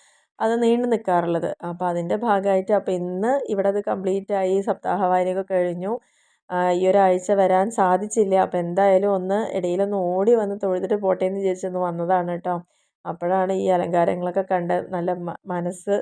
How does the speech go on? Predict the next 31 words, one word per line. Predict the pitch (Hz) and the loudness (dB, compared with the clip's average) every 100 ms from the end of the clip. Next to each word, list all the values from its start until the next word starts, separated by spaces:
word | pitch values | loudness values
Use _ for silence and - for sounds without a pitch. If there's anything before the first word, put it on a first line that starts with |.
| - | 0
നിറഞ്ഞു | 185 180 185 202 | -2 0 -2 -4
നിൽക്കുകയാണ്. | 196 - 190 170 170 | -4 -8 -6 -6 -6
പക്ഷേ | 180 - 226 240 - _ _ _ _ - | -12 -12 -8 -8 -8 _ _ _ _ -10
തിരിച്ചു | 196 196 240 | -6 -4 -2
പോവാതിരിക്കാൻ | 226 220 214 220 214 220 226 | 0 4 6 4 2 0 4
തരില്ലല്ലോ. | 208 202 202 202 190 | 2 4 0 2 2
നാളെ | 185 180 180 185 240 302 - | 2 2 4 4 2 -2 -4
അതായത് | 185 185 180 220 | 0 2 2 -2
പൊങ്ക-, | 226 190 185 - | -4 -6 -6 -4
ആ, | 185 175 175 | -4 -2 -2
ഇവിടെ | 180 185 220 - _ | -2 0 0 -2 _
കാർത്തിക | 185 180 180 185 | -2 -2 -2 -2
വിളക്കിൻ്റെ | 185 185 196 208 | -2 -2 -4 -2
ദിവസം, | 196 175 180 - 269 381 - | -2 -2 -6 0 0 0 -6
ആ, | 190 185 175 | -2 0 0
എനിക്ക് | 180 175 220 294 - _ _ - | -4 -6 -4 -4 -6 _ _ -6
അരൂർക്കാവിലെ | 175 180 170 175 170 190 | -2 0 -2 -2 -2 -2
പൊങ്കാലയും | 190 196 175 170 170 175 | -2 -6 -2 -2 -2 -2
കൂടി | 180 185 | -4 -4
ഉണ്ട്. | 170 156 - - | -4 -6 -6 -8
അപ്പോൾ | 160 180 185 190 - | -12 -6 -2 -2 -2
അതും | 175 180 175 | -4 -4 -8
കൂടി | 180 185 214 | -6 -4 -4
ചെയ്യേണ്ടത് | 208 196 185 190 185 | -2 -2 0 0 -2
കൊണ്ട് | 185 190 | -2 -4
എന്തായാലും | 185 185 220 208 202 | -6 -4 0 0 0
അന്നത്തെ | 190 185 | -2 -2
ദിവസം | 185 185 | -6 -6
ഇങ്ങോട്ട് | 190 185 185 | -6 -4 0
വരൽ | 185 175 190 | 0 0 -4
സാധ്യമല്ല. | 214 190 170 175 175 | -2 -4 -4 -4 -4